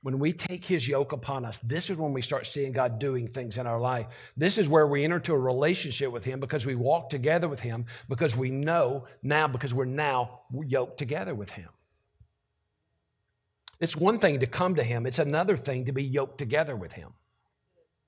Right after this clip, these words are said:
When people are moaning and groaning about, you know, suffering for Jesus and "I just can't take it anymore," where is the power of God in that?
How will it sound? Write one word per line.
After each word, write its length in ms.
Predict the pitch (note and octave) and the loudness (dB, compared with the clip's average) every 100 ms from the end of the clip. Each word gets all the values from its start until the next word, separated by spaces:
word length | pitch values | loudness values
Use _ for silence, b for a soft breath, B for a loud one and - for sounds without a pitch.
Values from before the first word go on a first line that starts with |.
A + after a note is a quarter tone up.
| _ _ _ _ _ _ _ _ | _ _ _ _ _ _ _ _
When 140 | C#3 | -4
people 400 | A#2+ F#3+ G#3+ F#3 | 0 0 0 4
are 60 | C#3+ | 4
moaning 460 | C#3+ E3 F3+ F#3 D3 | 6 6 6 4 2
and 120 | C3 | 2
groaning 360 | D3+ E3+ F3 | 2 2 2
about, 340 | C#3 C3+ C3+ - | 0 0 0 -2
you 80 | C#3+ | -6
know, 60 | |
suffering 480 | B2 - F#3+ F#3 D3+ | -2 2 4 2 -2
for 120 | B2 | -2
Jesus 520 | C#3+ C3+ F#3+ F3+ C3 | -2 0 0 -2 -6
and 100 | C#3 | -4
"I 80 | C3+ | -2
just 240 | D#3 E3+ - | -2 -4 -2
can't 220 | F3+ - | -2 0
take 260 | E3+ F#3+ | 0 0
it 120 | D#3+ C#3+ | 0 0
anymore," 600 | C#3+ C#3+ D3 F3+ C3 A#2 B - | 0 0 2 2 2 -2 B -4
where 340 | D3 A3+ C4+ | 0 2 0
is 160 | B3+ C#3 | -2 0
the 100 | E3+ | -2
power 500 | - F#3 G3 G3+ E3+ | 0 -2 0 0 0
of 240 | C#3+ B2 | 0 0
God 360 | A#2 F3 G3+ D3 | 2 4 4 0
in 200 | A#2 A2 | -2 -2
that? 440 | G2+ D#2+ - - | -4 -4 -14 -20